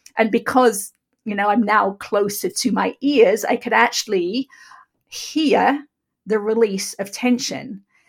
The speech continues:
And I realized what I'm doing is letting go of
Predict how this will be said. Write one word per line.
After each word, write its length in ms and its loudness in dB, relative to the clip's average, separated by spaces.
And 160 -2
I 140 -2
realized 520 4
what 120 0
I'm 100 0
doing 280 2
is 140 -4
letting 420 2
go 420 0
of 320 -4